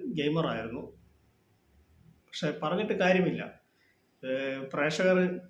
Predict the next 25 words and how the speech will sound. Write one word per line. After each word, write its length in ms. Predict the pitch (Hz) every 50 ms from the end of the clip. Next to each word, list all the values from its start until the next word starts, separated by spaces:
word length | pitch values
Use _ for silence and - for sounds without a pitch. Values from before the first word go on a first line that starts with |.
| - _ _
വോട്ട് 180 | 135 156 160 - 180
കൊടുക്കുന്ന 380 | 170 165 165 165 165 160 156 151 147 139 - 117 - - - - 147 147
ഇല്ലല്ലോ. 300 | 139 127 120 110 107 104 - - _ _ _ 131 123
ഇപ്പോൾ 180 | 127 139 139 131 131 - -
പ്രേക്ഷകർ 340 | 127 127 131 123 151 147 143 147
വോട്ട് 160 | 151 151 151 160
കൊടുക്കുന്നത് 500 | 151 147 151 156 151 151 151 151 151 147 147 147 - - - - - - _ _ -
സാവുമാനെ 460 | 160 143 170 175 170 160 156 156 151 151
പോലുള്ളവർക്ക് 580 | 160 151 147 147 147 147 147 143 135 - - 139 131
വേണ്ടിയാണ്. 380 | 127 127 120 113 104 104 117 120 -
സാവുമാൻ 440 | 131 127 131 143 156 165 165 165 165 160
അവിടെ 140 | 156 156 156 156
വെറുതെ 280 | 143 143 147 143 156 165 165
നിൽക്കുകയാണ്. 380 | 151 127 - - 117 101 - 120 120 -
സാവുമാൻ 380 | 135 139 160 175 190 196 202 208
ഈ 20 | 208 208 -
തവണ 180 | 220 220 214 214 190
രക്ഷപ്പെട്ടു 380 | 180 175 - 208 196 185 - 196 175 160
എന്നാണ് 220 | 165 165 156 156 147 135
എനിക്ക് 200 | 143 139 151 135
അറിയാൻ 240 | 123 131 139 156 156 151 -
സാധിച്ചത്. 300 | 120 113 117 143 170 240 - - - _ _ - _ _ _
പിന്നെ 140 | - 185 190 190 185 190
നെവിൻ, 220 | 196 196 254 254 247 - - _ _ _ _ _ _ _ _ -
ഏഹ്, 360 | 151 143 143 143 147 147